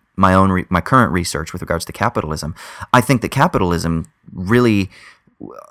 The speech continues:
or let's say critiques of capitalism would really benefit from this type of situating within these,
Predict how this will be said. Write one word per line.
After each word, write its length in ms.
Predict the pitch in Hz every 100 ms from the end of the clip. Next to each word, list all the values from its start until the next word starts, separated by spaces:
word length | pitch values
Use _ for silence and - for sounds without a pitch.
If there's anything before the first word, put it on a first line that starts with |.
| _ _ _ _ _ -
or 100 | 127
let's 160 | 131
say 140 | - 147
critiques 420 | - - 156 -
of 60 |
capitalism 520 | - 131 135 104 90 92
would 100 | 95
really 180 | 107 95
benefit 500 | 107 117 - 80 -
from 180 | 92
this 200 | 90 98
type 380 | - - 101 98
of 160 | 87 82
situating 600 | - 107 110 92 82 80
within 320 | 85 95 92
these, 460 | 87 87 - -